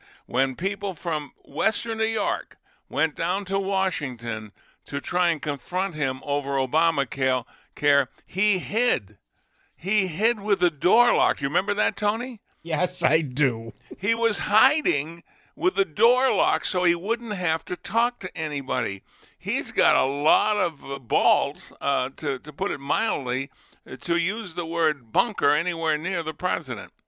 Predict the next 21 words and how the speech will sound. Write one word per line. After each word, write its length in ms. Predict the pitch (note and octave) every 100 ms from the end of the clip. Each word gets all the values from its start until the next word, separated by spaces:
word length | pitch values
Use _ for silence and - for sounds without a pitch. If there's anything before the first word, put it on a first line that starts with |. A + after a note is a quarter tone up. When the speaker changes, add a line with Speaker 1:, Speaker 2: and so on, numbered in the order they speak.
| _ _ _ _ _
Speaker 1:
Uh, 140 | -
Bernie, 300 | C3 D3+ G3
can 140 | E3 E3
I 160 | D#3+
have 260 | D#3 D#3+ C3+
the 200 | C#3 C3
sheet 220 | - F#3+
so 140 | - D3
I'll 180 | C#3 C#3
know 200 | C3+ C3+
who 160 | D3
the 160 | A#2 B2+
next 300 | C#3 - -
caller 440 | D#3+ D3 D#3 B2
might 300 | B2+ C3 A#2+
be? 220 | F3+ B3
It 260 | A3+ E3+ _
would 260 | F3+ D3+ C3+
be 240 | C#3 C#3
line 380 | C3 B2+ B2+ A#2+
three, 600 | - D#3+ F#3 G3+ A3